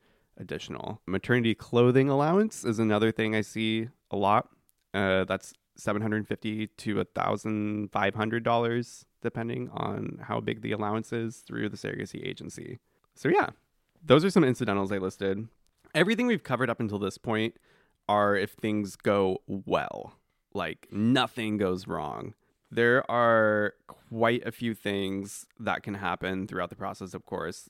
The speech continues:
that are going to add costs. Um, so I have those under possible additional expenses.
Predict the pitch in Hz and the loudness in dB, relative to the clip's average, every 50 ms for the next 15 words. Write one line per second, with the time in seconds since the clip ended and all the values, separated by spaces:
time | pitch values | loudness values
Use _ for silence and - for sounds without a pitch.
0 | - 107 - 90 69 - - 87 90 - 92 90 90 95 - - 104 - - _ | -14 -8 -6 -6 -6 -6 -6 -8 -6 -4 -4 -4 -4 -4 -6 -8 -10 -10 -10 _
1 | _ 101 92 92 92 92 90 92 101 104 - _ _ _ _ _ _ _ - - | _ -4 -4 -2 -2 -2 -4 -4 -6 -12 -18 _ _ _ _ _ _ _ -8 -6
2 | 95 90 104 151 - - - - - - - - _ _ _ _ _ - 107 107 | -4 -2 -2 -4 -6 -10 -16 -18 -18 -18 -18 -20 _ _ _ _ _ -2 0 2
3 | 101 95 92 90 85 82 82 80 - - _ _ - - _ _ _ _ _ - | 2 2 2 0 -2 -4 -8 -10 -12 -14 _ _ -20 -20 _ _ _ _ _ -20
4 | - - 120 113 104 104 80 92 98 107 98 95 95 98 95 90 - _ - 101 | -10 -4 0 2 2 2 2 0 0 0 -2 0 0 0 0 -2 -4 _ -8 -6
5 | 98 90 92 90 - - 101 98 - - - 110 110 104 - - 101 95 95 - | -4 -4 -4 -4 -6 -8 -10 -10 -10 -12 -10 -8 -8 -8 -8 -8 -8 -8 -8 -8
6 | - 101 98 - - - - - - - - - - - - 110 - - - | -10 -10 -10 -10 -12 -12 -12 -14 -14 -14 -14 -14 -16 -14 -14 -16 -18 -20 -20